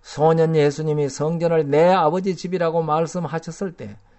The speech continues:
그 성전과 성전에서 행해지는 모든 봉사가 바로 임마누엘이신 예수께서 행하실 구원의 복음을 설명하는 것임을 질문을 통하여 그 선생들에게 넌지시 알게 했을 것입니다.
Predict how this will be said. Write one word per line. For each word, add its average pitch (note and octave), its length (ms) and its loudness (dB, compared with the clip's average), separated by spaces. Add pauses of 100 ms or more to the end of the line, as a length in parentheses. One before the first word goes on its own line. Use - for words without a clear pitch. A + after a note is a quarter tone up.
(380)
그 F3+ 300 2
성전과 F#3 680 0
성전에서 E3+ 640 -2
행해지는 D#3 640 -4
모든 F3 480 0
봉사가 C#3+ 600 -4 (500)
바로 E3 400 2
임마누엘이신 E3+ 920 -2
예수께서 F3 680 0
행하실 E3+ 580 -4
구원의 F#3+ 560 -2
복음을 F3 560 0
설명하는 E3+ 600 -4
것임을 D3 560 -4 (440)
질문을 G#3 580 2
통하여 D3+ 680 -2
그 E3+ 240 0
선생들에게 D3 960 -2 (240)
넌지시 C3+ 960 2
알게 B2 520 0
했을 B2+ 300 -4
것입니다. - 540 -14